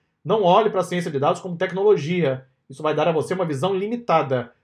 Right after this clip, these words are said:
Olhe para a ciência de dados como uma solução de negócio, conjunto de ferramentas para resolver problemas.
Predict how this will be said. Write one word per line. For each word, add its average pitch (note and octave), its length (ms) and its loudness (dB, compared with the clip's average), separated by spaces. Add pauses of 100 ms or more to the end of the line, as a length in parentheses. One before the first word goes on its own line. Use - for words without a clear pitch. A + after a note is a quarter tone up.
(140)
Olhe A3 240 2
para E3 160 0
a - 20 -2
ciência E3+ 260 -4
de C#3 100 -6
dados F3 340 2
como G3 220 -10
uma G3+ 360 0
solução A#3 580 -2
de C4+ 100 -4
negócio, E3+ 680 0 (200)
conjunto D#3 420 -4
de F3 80 -6
ferramentas F#3+ 680 -2 (160)
para A3 140 0
resolver F#3 640 0
problemas. D#3 760 0